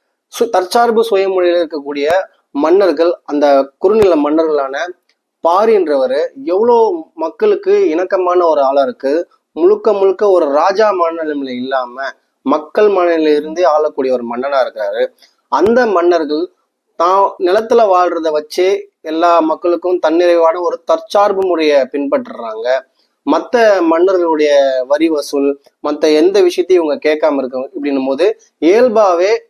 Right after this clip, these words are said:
மத்த பேரரசுகளாக இருக்கக்கூடிய சேரர், சோழர், பாண்டியர்களுக்கு கண்டிப்பா கோவம் வரதான் செய்யும்.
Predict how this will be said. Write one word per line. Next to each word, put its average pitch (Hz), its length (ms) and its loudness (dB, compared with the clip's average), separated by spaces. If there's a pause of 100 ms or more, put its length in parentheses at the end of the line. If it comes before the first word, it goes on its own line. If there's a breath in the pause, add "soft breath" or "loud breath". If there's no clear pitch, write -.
(100)
மத்த 180 420 -4
பேரரசுகளாக 196 760 2
இருக்கக்கூடிய 151 480 -4 (420)
சேரர், 160 520 2 (300)
சோழர், 160 520 2 (180)
பாண்டியர்களுக்கு 175 580 0
கண்டிப்பா 165 460 -2
கோவம் 165 280 2
வரதான் 147 340 0
செய்யும். 123 340 -8